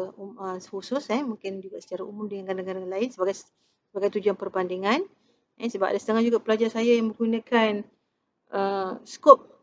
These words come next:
apa, hipotesis dan juga teori tentang saiz sektor awam ni dalam konteks, ah, untuk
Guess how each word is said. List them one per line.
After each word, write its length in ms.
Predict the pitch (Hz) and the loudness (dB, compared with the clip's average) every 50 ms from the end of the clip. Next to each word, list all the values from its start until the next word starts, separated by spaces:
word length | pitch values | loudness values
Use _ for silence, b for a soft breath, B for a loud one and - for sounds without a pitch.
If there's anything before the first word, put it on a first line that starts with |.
| _ _ _ _ _ _ _ _ _ - | _ _ _ _ _ _ _ _ _ -4
apa, 340 | 214 214 214 - 302 294 262 | -4 -2 2 2 2 2 4
hipotesis 800 | - 226 220 - - 233 - 247 240 - - 240 233 - - _ | 2 0 -2 -2 -6 -8 -6 -6 -6 -2 0 0 0 -2 -4 _
dan 160 | - 208 208 | -2 -2 0
juga 160 | 214 208 - 208 | 0 -2 -4 -4
teori 460 | 214 - 226 220 214 226 220 214 202 | -4 0 0 0 2 2 0 -2 -2
tentang 400 | - - 208 208 - 214 214 214 | -6 -12 -14 -6 -2 -2 -2 -2
saiz 140 | - 208 208 | -2 -6 -6
sektor 240 | 202 - 196 196 208 | -4 0 4 4 4
awam 160 | 214 226 226 | 6 4 2
ni 80 | 233 220 | 0 0
dalam 320 | 214 208 214 208 214 214 | -2 -2 -2 -2 -4 -4
konteks, 540 | - - 208 202 208 208 - - - - - | -4 0 0 0 0 -2 -4 -4 -4 -4 -8
ah, 160 | - 190 180 165 | -10 -8 -6 -6
untuk 240 | 185 196 - 190 | -6 -8 -8 -6